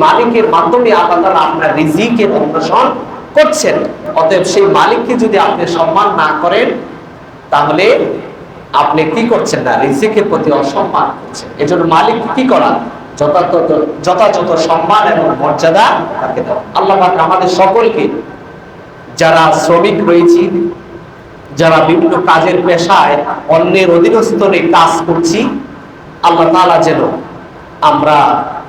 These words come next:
মালিকের অধিকার নিশ্চিত করতে পারি, আল্লাহ তাআলা সেই তৌফিক দান করুন। সকলে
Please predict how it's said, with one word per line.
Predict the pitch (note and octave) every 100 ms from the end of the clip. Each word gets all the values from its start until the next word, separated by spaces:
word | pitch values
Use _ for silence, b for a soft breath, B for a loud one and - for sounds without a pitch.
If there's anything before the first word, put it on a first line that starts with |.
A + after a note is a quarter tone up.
| D3 D3+
মালিকের | F#3 G#3+ E3+ G#3+ G3 E3+
অধিকার | D#3+ - G3 F3 F#3
নিশ্চিত | E3+ G3 -
করতে | E3 E3 E3+
পারি, | F#3 F#3
আল্লাহ | E3 D#3+
তাআলা | E3 - D3+
সেই | C#3+ -
তৌফিক | - C#3+ C#3
দান | C3+ A#2
করুন। | - -
সকলে | F3